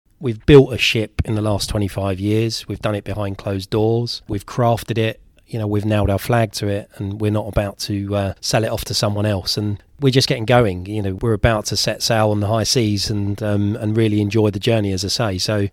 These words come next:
I get, as I say, real motivation out of seeing people grow within the business,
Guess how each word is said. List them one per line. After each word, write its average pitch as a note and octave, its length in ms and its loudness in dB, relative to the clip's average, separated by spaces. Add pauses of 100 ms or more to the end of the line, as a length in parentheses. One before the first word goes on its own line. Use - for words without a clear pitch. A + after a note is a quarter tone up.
(140)
I - 340 -4
get, A#2 320 2
as A#2 160 -4
I A2+ 40 -6
say, G#2+ 460 -2
real C3 380 2
motivation A2+ 920 2
out G2+ 180 -4
of G2 80 -8
seeing G#2 380 -2
people G#2+ 360 -2
grow G#2+ 320 0
within G#2+ 240 -4
the G#2+ 80 -6
business, A#2+ 580 -4